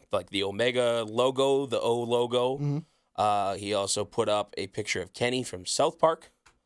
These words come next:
Speaker 1: Uh,
Speaker 2: Doesn't
Speaker 1: so
Speaker 2: Cena always do this? Is
Speaker 1: he,
Speaker 2: that, am I
Speaker 1: the
Speaker 2: thinking
Speaker 1: only
Speaker 2: of
Speaker 1: other
Speaker 2: Cena?
Speaker 1: time that he's done this was A J Styles last year before the Rumble, and A J Styles showed up.
Speaker 2: Oh, for fuck's sake.
Speaker 1: That's why
Speaker 2: He's
Speaker 1: it's
Speaker 2: one
Speaker 1: more
Speaker 2: for one.
Speaker 1: interesting that he's doing this.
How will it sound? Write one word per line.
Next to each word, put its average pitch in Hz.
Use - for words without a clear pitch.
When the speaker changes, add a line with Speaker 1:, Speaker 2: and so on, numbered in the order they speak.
Speaker 1:
Uh, 101
Speaker 2:
Doesn't 107
Speaker 1:
so 101
Speaker 2:
Cena -
always 220
do 233
this? 240
Is 196
Speaker 1:
he, 277
Speaker 2:
that, 269
am 269
I 294
Speaker 1:
the 302
Speaker 2:
thinking 269
Speaker 1:
only 311
Speaker 2:
of -
Speaker 1:
other -
Speaker 2:
Cena? 285
Speaker 1:
time 180
that 170
he's 139
done 147
this 151
was 123
A 131
J 120
Styles 110
last 101
year 104
before 101
the 104
Rumble, 98
and 95
A 95
J 95
Styles 92
showed 90
up. -
Speaker 2:
Oh, 117
for 107
fuck's -
sake. 95
Speaker 1:
That's 131
why 117
Speaker 2:
He's 101
Speaker 1:
it's 135
Speaker 2:
one 143
Speaker 1:
more 110
Speaker 2:
for -
one. -
Speaker 1:
interesting 120
that 107
he's 127
doing 156
this. 101